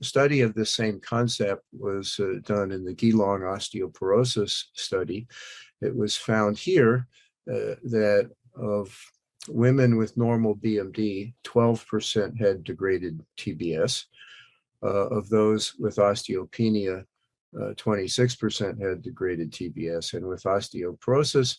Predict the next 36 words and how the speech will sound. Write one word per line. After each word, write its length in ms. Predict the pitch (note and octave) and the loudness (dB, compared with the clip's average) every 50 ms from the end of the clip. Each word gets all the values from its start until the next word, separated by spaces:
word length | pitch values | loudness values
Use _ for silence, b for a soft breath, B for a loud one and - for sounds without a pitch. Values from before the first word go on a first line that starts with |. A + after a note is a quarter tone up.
| _ _ | _ _
forty-eight 540 | _ - G#2+ G#2 F#2 F2+ F#2+ G2 G2 - _ | _ 2 2 2 2 2 0 -2 -2 -4 _
percent 420 | - F#2+ F#2 - - F2 E2+ - - - - | -10 -10 -10 -8 -10 -10 -10 -12 -12 -12 -12
had 160 | F#2 E2 D#2+ | -12 -12 -12
degraded 500 | - D2+ - F#2 F2 E2+ D#2 D#2 D#2 D#2 | -14 -10 -6 -4 -4 -4 -4 -6 -10 -10
T 160 | - - F2 | -10 -10 -10
B 240 | D#2+ - - - - | -8 -10 -10 -12 -12
S. 180 | - - - _ B B B B B B B B B B B B | -14 -16 -20 _ B B B B B B B B B B B B
So 640 | - - - - - G2 G2+ G2 F#2+ F#2+ G2 - - - - | -10 -4 0 2 4 4 4 4 4 2 -2 -4 -6 -6 0
I 140 | - B2+ D#3+ | 2 4 4
think 160 | G#3 G#3+ - | 4 4 4
the 80 | F3 | 4
important 460 | D3+ B2+ A#2+ - C3 B2 A#2 A#2 A2+ - | 4 4 4 6 4 4 4 2 0 2
concept 560 | - C3 C3 B2+ - - A#2+ G#2+ - - - | 2 2 2 2 2 2 0 0 0 -2 0
here, 340 | - A2 G#2 G#2 G2+ - - B B B B B B B _ - - | 2 2 2 2 0 -4 -8 B B B B B B B _ -6 -4
uh, 380 | A2 A2 G#2+ G#2+ G#2+ G#2+ - - | -2 0 0 0 0 -2 -2 -4
is 260 | B2 A#2 A2+ G#2+ - - | -2 -2 -2 -2 0 2
that 260 | A#2+ A2+ A2 - _ | 2 2 2 0 _
there's 440 | - A2+ A2+ G#2+ G#2+ G#2 - - A#2 | 0 0 2 2 0 -2 -4 -6 -6
a 400 | A#2+ G#2+ G2+ G2+ G2+ G2+ G#2+ - B2 A2 A2+ _ _ - | -4 -4 -4 -4 -4 -6 -6 -8 -8 -10 -10 _ _ -4
gradation 880 | A#2 A#2+ A#2 A2+ A2+ A2+ A#2+ B2+ C3+ B2+ - - G#2+ G2+ G#2 A2+ A2+ A#2+ - B2 - | 2 4 6 6 6 6 4 2 2 0 -2 -4 -4 -2 -2 -4 -4 -6 -8 -8 -4
of, 340 | A2 G2+ G2+ G2 F#2+ - - - | -2 0 0 -2 -4 -8 -8 -6
uh, 120 | - F#2 - - - | -4 -4 -4 -6 -4
T 160 | - - B2 | -2 0 2
B 220 | A2 G#2+ G#2 G2 F#2+ | 2 2 0 0 0
S, 400 | F2+ F2+ F2+ - - - - B B B B B _ _ - - | -2 -2 -4 -4 -4 -6 -6 B B B B B _ _ -16 -14
uh, 220 | - G2 F#2 F#2+ F#2+ - | -12 -12 -10 -10 -8 -6
in 180 | - G#2+ G2+ | -6 -4 -4
its 260 | G2+ F#2 - - - - B3 E3+ B2+ - | -6 -6 -8 -10 -12 -12 -12 -14 -10 -6
relationship 760 | G#2 G2+ G2+ G#2 G#2 G2+ - G2+ F#2+ - - G2+ F#2 F2 - - | -4 0 2 2 0 0 -2 -8 -8 -8 -6 -4 -6 -6 -6 -6
with 200 | G#2+ F#2 - - | -8 -8 -8 -6
B 160 | - F#2+ F2 | -6 -6 -4
M 100 | E2+ E2 | -4 -4
D. 320 | F2+ G#2+ G#2+ A#2 C3 C3 B2 B B B B B B - | 0 2 4 4 4 2 -2 B B B B B B -6
You 220 | A2 G#2 G2+ G2 | -4 -4 -4 -6
can 400 | - - C3 A#2+ A#2 A#2 A#2+ A2+ | -4 0 4 4 6 6 6 6
be 260 | A#2+ A#2 A2 G#2+ - | 6 4 4 2 0